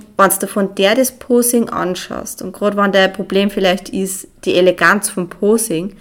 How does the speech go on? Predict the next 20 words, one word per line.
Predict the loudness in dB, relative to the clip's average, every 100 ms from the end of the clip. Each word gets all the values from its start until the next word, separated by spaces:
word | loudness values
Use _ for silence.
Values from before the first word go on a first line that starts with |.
| -20 -20 _ _ 0
der | 0 4
ihr | 4
Posing | 2 -2 2 4 2 -2 -6 -8 -4
hat | -4 -4
eine | -6 -4 -2
Eleganz. | 0 -2 -2 0 0 -2 -6 -12 -12 _ _ _ _ _ _ _ _ _ _ _ _ _ _ _ _ _ _ _ _ _ -20 -20 -20 -4
Ich, | -4 -2
ich | 0 2
will's | 4
jetzt | 2 2
nicht | -2
so | -2
sagen, | -2 2 2
aber | 2 0
sagen | 0 0
wir's | -2 -2
einmal, | -2
wie | -2
es | 0
ist, | -2